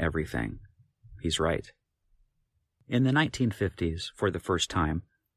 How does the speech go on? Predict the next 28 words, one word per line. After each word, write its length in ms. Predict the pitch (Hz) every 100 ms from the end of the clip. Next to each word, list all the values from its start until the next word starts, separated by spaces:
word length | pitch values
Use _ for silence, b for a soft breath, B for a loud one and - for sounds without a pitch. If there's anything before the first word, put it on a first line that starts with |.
| _
women 320 | - 135 151 139
in 100 | 110
America 480 | 101 90 82 82
started 380 | 85 - 95 95
taking 340 | - 104 - 98
jobs 480 | 98 90 82 80 -
and 160 | 98 95
creating 560 | - 131 131 127 113
careers 480 | 101 - 113 101 87
on 220 | - 95
their 180 | 95 -
own 260 | 98 92 85
on 140 | 80
a 60 | 82
big 200 | 80 80
scale. 520 | - 95 90 50 - _ _ _ _ _ _ _ _ _
That, 140 | - 127
of 120 | 127
course, 340 | - 101 95
meant 220 | - 92 92
more 200 | 87 78
wealth 440 | 90 78 95 -
and 180 | 104 110
made 160 | 117
the 140 | 110 107
U 160 | 110
S 140 | 101 -
prosper, 640 | - 107 104 - - -